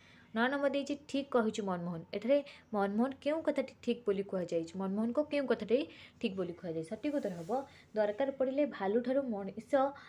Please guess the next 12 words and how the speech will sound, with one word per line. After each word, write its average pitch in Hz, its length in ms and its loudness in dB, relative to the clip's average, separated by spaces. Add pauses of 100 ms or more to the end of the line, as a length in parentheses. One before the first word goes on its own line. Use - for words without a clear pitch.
(120)
ଆହୁରି 220 360 2
ହିଂସ୍ର 233 360 2
ହୋଇପାରେ। 190 380 2 (140)
ଏଇ 254 160 4
କଥାଟି 285 380 0
ମନମୋହନ 220 520 0 (140)
ଓ 208 80 0
ଦେବକାନ୍ତଙ୍କ 233 720 0
ଉତ୍ତରରେ 247 580 4 (360)
ସୁରେଶ 277 320 4
ସାହା 226 200 0
ଠିକ୍ 240 320 -4